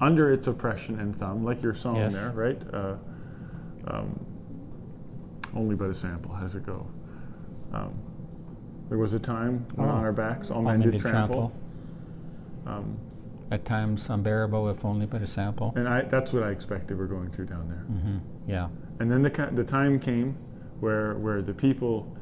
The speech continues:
Speaker 1: and, and it's like the weight of the people going down was their deliverance.
Speaker 2: Yeah.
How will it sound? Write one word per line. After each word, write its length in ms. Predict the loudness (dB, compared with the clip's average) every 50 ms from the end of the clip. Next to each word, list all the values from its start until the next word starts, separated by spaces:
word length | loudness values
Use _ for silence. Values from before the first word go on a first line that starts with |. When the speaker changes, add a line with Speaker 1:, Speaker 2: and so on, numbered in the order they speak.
| -10 -2 0
Speaker 1:
and, 160 | 0 2 4
and 160 | 6 6 8
it's 200 | 8 8 6 6
like 240 | 8 8 8 6 4
the 100 | 2 2
weight 360 | 4 6 8 8 8 8 6
of 100 | 2 0
the 80 | 0 0
people 320 | 2 2 2 4 4 2
going 300 | 2 2 2 2 2 2
down 360 | 2 2 2 2 0 0 -2 -4 -6 -6 -4 -6 -6 -6 -6 -8 -8 -8 -6 -2
was 180 | -2 -2 0 2
their 120 | 2 2
deliverance. 600 | 2 2 2 2 2 0 -2 -4 -4 -6 -8 -4 -2
Speaker 2:
Yeah. 160 | -2 -2 -2